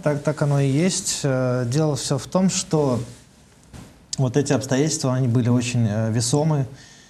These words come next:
и специально уничтожали, э, русскую культуру традиционную. Э, ну, еще в советское время так называемый культ просветы, э, создавались, где запрещали плясать, запрещали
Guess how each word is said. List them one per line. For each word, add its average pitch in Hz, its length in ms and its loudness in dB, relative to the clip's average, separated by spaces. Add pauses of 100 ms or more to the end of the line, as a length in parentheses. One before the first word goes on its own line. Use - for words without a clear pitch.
(140)
и 113 640 2
специально 135 840 0
уничтожали, 117 560 2
э, 104 560 -2
русскую 117 300 -2
культуру 160 400 0
традиционную. 143 840 0 (840)
Э, 113 500 0 (640)
ну, 131 120 0
еще 110 200 -2
в - 40 -4
советское 117 460 0
время 143 320 2
так 120 180 -2
называемый 117 460 4
культ 123 300 -2
просветы, 143 680 -2 (180)
э, 127 140 -4
создавались, 123 760 0
где 117 260 0
запрещали 117 800 0 (300)
плясать, 147 480 -2
запрещали 117 800 0